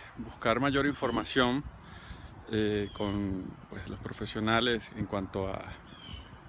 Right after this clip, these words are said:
un buen abogado, un buen, eh, realtor, alguien que les asesore al que pueda y quiera invertir en una propiedad o en un negocio. En fin, eh,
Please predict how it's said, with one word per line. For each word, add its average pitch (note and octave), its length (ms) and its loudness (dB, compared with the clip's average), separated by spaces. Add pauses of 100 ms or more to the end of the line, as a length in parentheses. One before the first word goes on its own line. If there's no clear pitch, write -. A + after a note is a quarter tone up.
(140)
un G#2 220 0
buen G#2 180 6
abogado, A#2 760 6 (720)
un G2+ 680 0
buen, G2+ 800 0 (460)
eh, G2+ 360 0 (240)
realtor, A2 520 4
alguien F#2+ 240 0
que G#2+ 100 -2
les G2 140 -2
asesore G#2+ 580 0 (640)
al A2 180 6
que G2+ 120 -2
pueda A2+ 580 6
y G#2+ 100 -4
quiera A2+ 500 6 (280)
invertir A2 380 0
en A2 80 0
una G#2+ 160 0
propiedad A2 540 4 (120)
o A2 80 2
en G2+ 80 0
un G#2+ 100 2
negocio. C3+ 600 4 (640)
En C3 120 2
fin, A#2 400 4 (480)
eh, A2+ 640 6